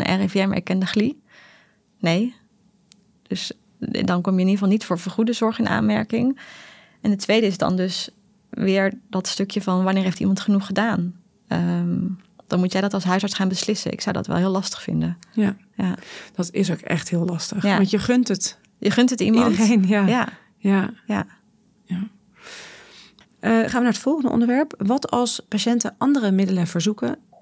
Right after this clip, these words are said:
Speaker 2: dan in de standaard staan?
Speaker 1: Ja, er zijn andere middelen op de markt. En er zijn ook nog middelen in ontwikkeling dan de voorkeursmiddelen die nu in de N H G standaard staan. Een voorbeeld is terzepatide. Eh, de eerste jaren dat het middel op de markt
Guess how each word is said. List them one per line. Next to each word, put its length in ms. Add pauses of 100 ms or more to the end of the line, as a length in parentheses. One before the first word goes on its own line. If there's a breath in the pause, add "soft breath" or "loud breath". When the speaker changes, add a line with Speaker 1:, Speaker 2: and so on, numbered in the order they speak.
Speaker 2:
dan 440
in 120
de 60
standaard 360
staan? 320 (1080)
Speaker 1:
Ja, 200 (400)
er 140
zijn 260
andere 300
middelen 240
op 80
de 80
markt. 520
En 100
er 60
zijn 180
ook 120
nog 140
middelen 260
in 80
ontwikkeling 600 (360 loud breath)
dan 220
de 380 (100)
voorkeursmiddelen 840
die 100
nu 160
in 80
de 160
N 40
H 60 (120)
G 80
standaard 320
staan. 320 (580 loud breath)
Een 80
voorbeeld 400
is 380
terzepatide. 760 (440)
Eh, 100 (300)
de 80
eerste 260
jaren 300
dat 120
het 120
middel 180
op 100
de 60
markt 480